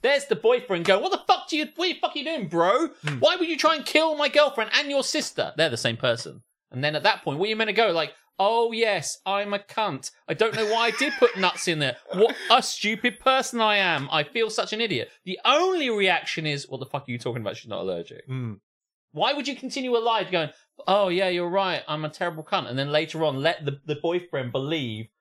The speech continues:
Speaker 1: "I don't believe your, your
Speaker 2: Your
Speaker 1: brother.
Speaker 2: sister,
Speaker 1: What a prick."
Speaker 2: like, your sister doesn't know you at all. Like, she didn't know you were allergic to blah, blah, blah.
Speaker 1: Yeah, yeah.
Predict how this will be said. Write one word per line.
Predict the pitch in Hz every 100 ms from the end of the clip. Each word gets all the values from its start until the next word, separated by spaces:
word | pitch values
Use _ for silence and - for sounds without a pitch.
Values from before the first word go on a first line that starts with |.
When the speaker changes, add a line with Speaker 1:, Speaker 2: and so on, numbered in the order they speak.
| _ _ -
Speaker 1:
"I |
don't | -
believe | 98 127 392 -
your, | 110 - -
your | -
Speaker 2:
Your | 240
Speaker 1:
brother. | 127 107
Speaker 2:
sister, | 156
Speaker 1:
What | 254
a | 202
prick." | - 403
Speaker 2:
like, | 131 - _
your | 170
sister | 226 285 - 196
doesn't | 160 139
know | 131
you | 131
at | 135 -
all. | 269 190 101 - 123 _ -
Like, | 147
she | 185
didn't | 220 196 185
know | 220
you | 208
were | 151 165
allergic | 175 233 214 -
to | 180
blah, | 202 247
blah, | 170
blah. | 120
Speaker 1:
Yeah, | 117 120
yeah. | 120